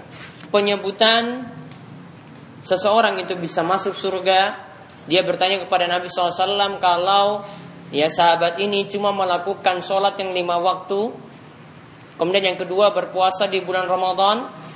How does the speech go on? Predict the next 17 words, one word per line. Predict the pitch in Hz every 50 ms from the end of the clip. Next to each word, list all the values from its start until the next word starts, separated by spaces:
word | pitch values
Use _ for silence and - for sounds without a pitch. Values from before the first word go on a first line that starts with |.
| - - -
kemudian | - 160 160 180 190 202 190 190
yang | 185 180 165 180 180
ketiga | - 190 190 170 190 208 202 202 202 202 180
menghalalkan | 185 180 180 175 160 175 170 175 180 185 196 196 202 196 190 - 220 214 220 214 208
yang | 196 190 190 185 185 185 - - -
halal, | - 185 196 202 214 220 226 247 277 392 - - - - - - - - - - -
kemudian | - 180 175 180 202 208 202 190
yang | 175 -
keempat | - 170 175 175 165 202 202 202 -
mengharamkan | 190 185 180 180 180 175 160 180 175 175 175 185 196 190 196 196 190 196 226 233 233 214 202
yang | 180 165 151
haram. | 147 151 147 135 120 110 104 - - - - - - - - - - - - - - - - - - - - - - - - - - - - - - - - - - - - - -
Maka | 202 214 214 277 269
empat | 269 262 269 254 247 247
hal | 226 226 220
ini | 262 277 311 320 254
dilakukan. | 240 226 214 208 208 202 185 - 151 123 - -